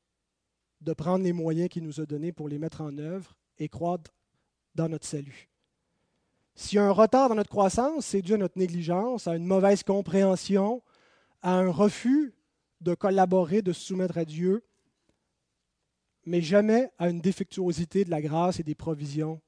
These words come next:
de notre salut en Jésus-Christ. Le théologien Herman Bavinck, c'est toujours très, euh, sécure de citer Herman Bavinck,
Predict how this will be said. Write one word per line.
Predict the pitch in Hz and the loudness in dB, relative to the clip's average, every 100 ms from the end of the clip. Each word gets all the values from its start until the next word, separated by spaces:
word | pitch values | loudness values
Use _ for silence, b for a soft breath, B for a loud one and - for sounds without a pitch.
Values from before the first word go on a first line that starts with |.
| _ _ - | _ _ -10
de | 147 | -8
notre | 147 - | -8 -8
salut | 151 139 151 - | -8 -8 -12 -12
en | 143 | -14
Jésus-Christ. | 131 127 127 - 123 - _ _ _ _ _ _ _ _ _ _ _ _ _ b b b | -14 -16 -16 -14 -14 -16 _ _ _ _ _ _ _ _ _ _ _ _ _ b b b
Le | 165 170 | -6 2
théologien | 214 214 185 202 226 220 - _ _ _ - | 4 6 4 2 2 0 -4 _ _ _ 0
Herman | 190 208 220 | 2 4 4
Bavinck, | 190 185 170 196 214 | 8 8 8 2 0
c'est | |
toujours | - 165 170 180 156 | -6 -4 -2 -2 -4
très, | - 175 175 175 170 | -6 2 4 4 4
euh, | 156 147 - _ _ _ | 0 -4 -10 _ _ _
sécure | - 175 - 196 175 | -6 -4 0 0 0
de | 156 | -4
citer | - - 175 | -6 -2 0
Herman | 170 160 175 | 0 -2 -2
Bavinck, | 165 151 160 170 180 | 0 0 0 -4 -6